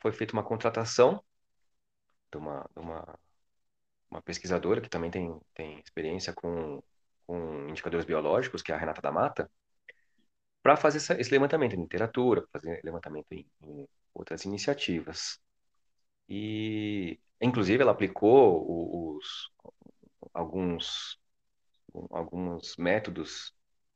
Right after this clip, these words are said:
que o Fábio Roque usou lá atrás, algumas fórmulas que o Fábio Roque usou lá atrás, de índice de importância dos, dos alvos. E a gente chegou a uma conclusão bastante, assim, é, é,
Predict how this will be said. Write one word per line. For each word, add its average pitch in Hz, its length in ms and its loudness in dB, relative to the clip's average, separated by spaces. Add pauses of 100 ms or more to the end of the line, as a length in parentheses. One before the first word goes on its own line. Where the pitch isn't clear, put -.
(360)
que - 100 -4
o 98 40 -2
Fábio 110 280 6
Roque 131 380 6
usou 117 200 4
lá 110 140 0
atrás, 101 480 -2
algumas 90 260 -6
fórmulas 92 440 2
que - 80 -10
o - 20 -6
Fábio 98 200 -2
Roque 92 300 -2
usou 95 160 -2
lá 90 60 2
atrás, 98 420 -4 (420)
de 90 120 -2
índice 110 200 0
de 104 100 -2
importância 104 640 2
dos, 82 420 -4
dos - 220 -8
alvos. 101 480 -2 (1400)
E 107 600 0 (1600)
a 98 60 -4
gente 135 180 4
chegou 143 200 4
a - 40 2
uma 160 80 8
conclusão 139 460 4
bastante, 135 840 2
assim, 95 500 0 (280)
é, 92 80 -8
é, 80 420 -8